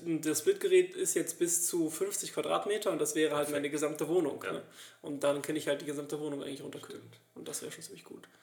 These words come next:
Speaker 1: Und die sind halt auch viel effektiver als mobile Geräte,
Speaker 2: Ja.
Speaker 1: ne? Weil du bei Mobil-, bei Mobilgeräten musst du ja immer einen Schlauch rauslegen, das heißt, du musst ein Fenster
Speaker 2: Bescheuert.
Speaker 1: aufhaben oder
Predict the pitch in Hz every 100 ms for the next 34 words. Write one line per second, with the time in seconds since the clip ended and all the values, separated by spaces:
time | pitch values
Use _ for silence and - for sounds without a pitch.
0 | - - - 151 175 185 147 143 - 185
1 | 170 170 - 185 160 139 147 - 147 151
2 | 143 - - - - 151 156 160 143 135
3 | 135 151 147 156 160 165 170 180 170 -
4 | 156 151 175 180 170 170 165 160 165 156
5 | 156 143 147 156 165 190 202 196 208 165
6 | 151 139 151 143 - 160 160 196 196 185
7 | 196 208 208 156 143